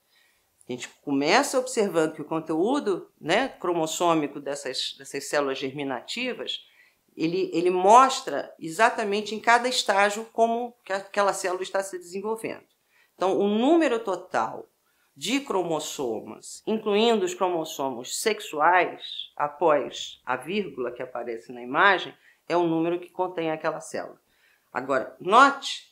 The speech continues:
que as duas divisões meióticas, o número diploide de cromossomos, né, o quarenta e seis, ele é reduzido pela metade,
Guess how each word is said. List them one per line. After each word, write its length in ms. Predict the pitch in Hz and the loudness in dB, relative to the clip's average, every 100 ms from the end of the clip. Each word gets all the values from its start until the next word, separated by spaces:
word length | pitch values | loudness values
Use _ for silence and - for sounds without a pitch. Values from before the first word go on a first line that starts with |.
| _ _ _ _ - | _ _ _ _ -10
que 340 | 196 180 - | -2 -2 2
as 180 | 156 165 | 2 0
duas 380 | 269 285 320 233 | 0 2 2 2
divisões 680 | 208 190 151 175 170 160 165 | -2 -4 -2 0 0 0 0
meióticas, 1700 | 190 233 214 214 233 226 - - - - - - - - - - _ _ | 2 4 8 10 10 8 2 -10 -12 -14 -14 -12 -10 -10 -12 -18 _ _
o 140 | 180 | 0
número 360 | 202 269 269 240 | 4 6 4 2
diploide 920 | 208 320 - - 247 247 285 269 202 | 0 -2 0 6 10 10 10 6 0
de 100 | 180 | -4
cromossomos, 760 | 180 170 156 156 202 208 175 175 | -2 0 0 0 2 2 0 0
né, 140 | 185 | -2
o 60 | 170 | 0
quarenta 380 | 165 156 151 | -2 -4 -8
e 40 | 139 | -10
seis, 400 | - 208 - - | -4 -4 -4 -6
ele 180 | 180 185 | -4 -2
é 40 | |
reduzido 800 | 180 202 175 175 202 226 170 - _ | -2 -4 -6 -10 -8 -8 -8 -14 _
pela 220 | 190 185 | -2 0
metade, 560 | 214 - - 156 135 | 0 -2 0 0 0